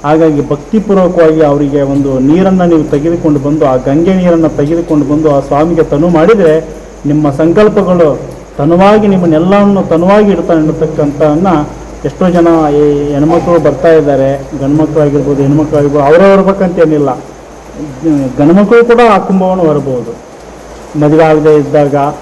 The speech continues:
ಅಂಥವನ್ನ ಒಂಬತ್ತು ಅಮಾವಾಸ್ಯೆ ಬಂದು ಹೊತ್ತರೆ ಕುಂಭನ ಅದರ ಪ್ರತಿಫಲ ಸಿಗುತ್ತೆ ಅನ್ನತಕ್ಕಂಥದ್ದನ್ನ ನಮ್ಮ ನಾಡಿನ ಜನತೆ ಗೊತ್ತಾಗಿದೆ.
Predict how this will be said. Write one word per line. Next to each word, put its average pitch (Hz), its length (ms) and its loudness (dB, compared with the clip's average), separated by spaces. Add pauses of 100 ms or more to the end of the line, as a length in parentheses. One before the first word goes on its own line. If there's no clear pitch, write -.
(240)
ಅಂಥವನ್ನ 151 420 2
ಒಂಬತ್ತು 175 840 2
ಅಮಾವಾಸ್ಯೆ 185 580 2
ಬಂದು 175 280 0
ಹೊತ್ತರೆ 175 440 2
ಕುಂಭನ 185 440 0 (540)
ಅದರ 151 160 2
ಪ್ರತಿಫಲ 170 500 0
ಸಿಗುತ್ತೆ 170 380 -2
ಅನ್ನತಕ್ಕಂಥದ್ದನ್ನ 156 880 0
ನಮ್ಮ 147 320 0
ನಾಡಿನ 139 540 0
ಜನತೆ 151 360 -2
ಗೊತ್ತಾಗಿದೆ. 151 600 0